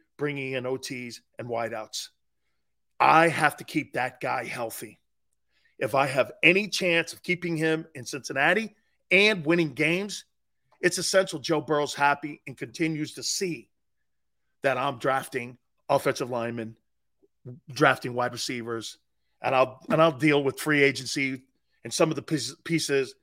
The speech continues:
and I'll re-sign my defensive guys. I'll draft defensive guys as well,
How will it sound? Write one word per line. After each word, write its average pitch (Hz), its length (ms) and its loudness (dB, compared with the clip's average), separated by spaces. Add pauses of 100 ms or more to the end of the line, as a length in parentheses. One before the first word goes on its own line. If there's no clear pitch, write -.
(400)
and 139 140 0
I'll 156 160 6
re-sign 147 440 0
my 127 140 0
defensive 139 540 -2
guys. 131 420 2 (240)
I'll 160 140 4
draft 147 340 2
defensive 143 460 -4
guys 135 260 0
as 110 140 -14
well, 131 320 -2